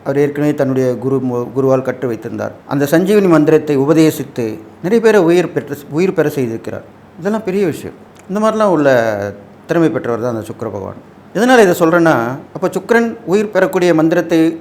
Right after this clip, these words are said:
பெற்றவர் என்று சொல்லப்படுகிறாள். அவருடைய ஆதிக்கத்தில் பிறந்தவர்கள், அவருடைய அருட்பார்வை கிடைப்பவர்கள்,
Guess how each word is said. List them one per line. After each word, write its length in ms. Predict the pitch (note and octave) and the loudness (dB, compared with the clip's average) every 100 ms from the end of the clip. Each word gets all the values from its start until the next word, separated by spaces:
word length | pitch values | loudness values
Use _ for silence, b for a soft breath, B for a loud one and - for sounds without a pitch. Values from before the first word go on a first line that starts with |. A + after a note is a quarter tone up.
| - | -8
பெற்றவர் 360 | D#3 D#3 E3 D#3 | -6 2 4 4
என்று 200 | C3+ C3+ | 0 -4
சொல்லப்படுகிறாள். 760 | C3 C3 B2 A2+ A2 A2 A2 - | -2 -2 -2 -2 -2 -2 -4 -2
அவருடைய 300 | C#3+ D#3 D3 | 0 4 6
ஆதிக்கத்தில் 500 | E3+ F3+ F#3 D#3+ C3+ | 4 2 -2 -2 -4
பிறந்தவர்கள், 680 | B2+ B2 A#2+ A#2+ A#2+ B2 - - | -4 -2 -2 -4 -6 -6 -10 -10
அவருடைய 680 | C3 C#3+ D3 C#3+ C#3 C3+ C3+ C#3 | -2 0 2 2 4 2 2 0
அருட்பார்வை 480 | F#3 F#3+ E3 D3+ | -2 2 4 4
கிடைப்பவர்கள், 720 | - B2+ B2+ B2+ A#2+ A#2+ A#2+ | 2 -2 0 0 0 -2 -4